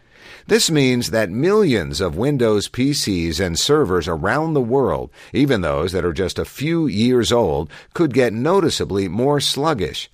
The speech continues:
as more as twenty percent slower in some cases.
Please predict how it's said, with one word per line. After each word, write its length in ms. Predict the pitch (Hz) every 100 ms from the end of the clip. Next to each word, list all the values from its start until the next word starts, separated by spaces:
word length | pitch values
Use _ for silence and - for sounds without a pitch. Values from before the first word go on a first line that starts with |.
| -
as 180 | 95 92
more 220 | 117 107
as 100 | 98
twenty 480 | - - 151 147 139
percent 540 | 139 127 - 190 160
slower 480 | - - 92 69 62 -
in 140 | 80
some 260 | 78 95 71
cases. 540 | 80 67 - - -